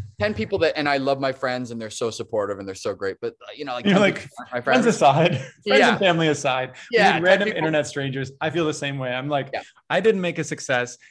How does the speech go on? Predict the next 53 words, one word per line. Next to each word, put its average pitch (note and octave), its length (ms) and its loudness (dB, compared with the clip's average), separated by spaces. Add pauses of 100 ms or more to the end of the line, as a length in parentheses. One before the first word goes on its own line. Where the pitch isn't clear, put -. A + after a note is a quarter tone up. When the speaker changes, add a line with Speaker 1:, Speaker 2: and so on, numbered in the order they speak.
Speaker 2:
If, D#3+ 220 -6
if, D3 160 -6
like, C3+ 180 -2
my B2 140 -4
family C3+ 320 -4
and B2+ 100 -6
friends B2 240 -6
say C#3 80 -2
it's C3+ 120 -6
cool, D3 160 -2
I'm C#3+ 120 0
like, C3 200 -2
"Whatever, C#3 500 -2
you C#3+ 140 -8
guys C#3+ 200 -4
don't C#3 160 -6
matter." A#2+ 260 -6
But C3+ 120 -6
if D3 120 -10
a C#3+ 120 -8
random D3+ 320 -4
internet D3 320 -6
stranger D#3+ 320 -6
emails D#3 380 -6
me E3 160 -6
and D#3 100 -4
is B2 100 -10
like, B2+ 240 -6
"Cool," C3 440 -4
then D3+ 120 -2
I'm D#3 100 -4
like, C#3+ 300 -4
"I've C3+ 260 -6
made C#3+ 260 -6
it." D3 240 -8 (360)
<laughs> - 140 -4
Speaker 1:
Exactly. D#3 460 0 (360)
Exactly. D3 560 0
Right. A2+ 300 0
Like, A#2 240 -2 (1000)
so, D#3+ 220 0
Speaker 2:
So G#3 100 6
does F#3+ 100 6
Speaker 1:
yeah. D3+ 60 6
Speaker 2:
that, G3 280 4
does C#3+ 140 2
that E3 240 4
mean D#3+ 240 2
that D3 140 -2
you C#3 200 -4
are C#3 100 -2
going C3 400 -6 (120)
to, B2+ 560 -4